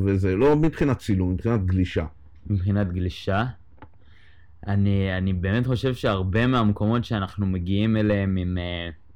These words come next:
Speaker 2: עם האופנועי שלג, ואז, אה, מגיעים לאיזה מקום, מניחים את האופנועי שלג ויוצאים לעשות טורינג. אה,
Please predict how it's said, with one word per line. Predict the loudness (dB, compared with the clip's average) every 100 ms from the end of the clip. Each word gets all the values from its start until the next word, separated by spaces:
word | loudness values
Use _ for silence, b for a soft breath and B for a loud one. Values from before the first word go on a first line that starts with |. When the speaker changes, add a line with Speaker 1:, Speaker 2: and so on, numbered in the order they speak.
| -20 b b b b b b
Speaker 2:
עם | -2 0
האופנועי | 0 -2 0 2 2
שלג, | 0 0 2 2 0 0
ואז, | 0 0 0 0
אה, | 2 2 0 0 -2 -2 -6 -10 -4
מגיעים | -2 2 4 6
לאיזה | 4 4
מקום, | 0 2 2 2 0
מניחים | 0 0 2
את |
האופנועי | 0 0 -2
שלג | 0 0 0 -2
ויוצאים | -4 -2 -2
לעשות | -2 -4 -8
טורינג. | 0 0 2 0 -2 -8 -20 b b b b -8
אה, | -2 0 0 0 0 0 0 0 0 -2